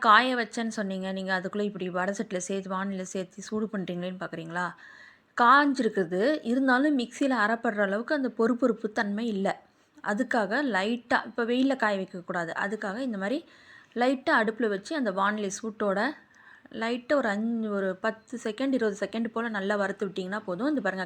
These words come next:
கையில அமுத்தி பார்த்தீங்கன்னா இந்த பொறுபொறுப்பு வரணும்.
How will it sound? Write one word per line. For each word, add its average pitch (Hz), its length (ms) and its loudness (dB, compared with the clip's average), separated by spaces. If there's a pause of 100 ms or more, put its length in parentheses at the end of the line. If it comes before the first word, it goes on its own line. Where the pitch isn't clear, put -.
கையில 247 280 2
அமுத்தி 208 280 -2
பார்த்தீங்கன்னா 190 360 -2 (680)
இந்த 214 140 4 (140)
பொறுபொறுப்பு 226 500 4
வரணும். 175 300 -6